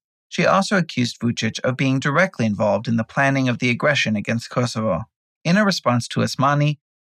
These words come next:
Vučić said that Kosovo is campaigning for imposing sanctions against Serbia, adding that Serbia had never done anything like that to Kosovo. He also denied any involvement in the attack. Another party asking the E U to impose sanctions against Serbia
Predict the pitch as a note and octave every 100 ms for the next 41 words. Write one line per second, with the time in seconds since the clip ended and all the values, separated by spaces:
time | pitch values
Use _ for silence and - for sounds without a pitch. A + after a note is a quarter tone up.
0 | E3+ F3 G3+ F3+ - A#2 A#2+ - E3+ F3+
1 | E3+ F3 D3+ - B2+ B2 B2 A2+ A2+ B2+
2 | B2 A#2+ C3 A#2+ B2 - F3 D#3+ A2+ G#2
3 | G2+ G#2+ - D3 C#3 C3+ B2+ B2+ _ _
4 | _ - F#3 D#3 C3+ A#2 - D3+ D#3+ F3+
5 | F#3 C#3 B2 B2 A#2 A#2+ A#2+ A#2+ A#2+ A#2+
6 | A#2+ A#2+ A#2 - A2 - - F#3 - G#2
7 | F#2 - - _ _ - F3+ G3 F#3+ F#3
8 | E3+ B2+ G#2+ A2+ - C3+ C3 B2+ A2 -
9 | G#2+ A2 - A#2+ A#2+ A#2+ A#2 F2 - -
10 | _ _ _ _ - D#3 F3 F#3 D#3+ A#2
11 | A2 - C3+ - - E3+ E3 E3+ F3 E3+
12 | E3+ D#3+ E3 D#3+ - D#3 D#3 C#3+ B2+ B2+
13 | B2+ - D#3+ D3+ D#3